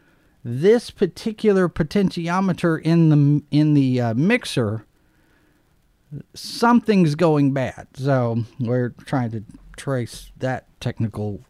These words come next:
glitch as well. Lots of fun times and shenanigans around here, right? <sighs> Anyway.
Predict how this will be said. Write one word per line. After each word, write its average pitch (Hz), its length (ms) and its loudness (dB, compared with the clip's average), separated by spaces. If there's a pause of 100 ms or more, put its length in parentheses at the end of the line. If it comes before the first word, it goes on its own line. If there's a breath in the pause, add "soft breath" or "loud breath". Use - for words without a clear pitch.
(180)
glitch 110 500 -10
as 110 220 -10
well. 110 380 -8
Lots 233 400 0
of 214 120 -2
fun 196 300 0
times 156 400 -2
and 131 120 -2
shenanigans 113 640 -8
around 98 300 -8
here, 95 340 -14
right? 160 260 -8 (2000 loud breath)
<sighs> - 80 -8 (2250 loud breath)
Anyway. 117 380 -4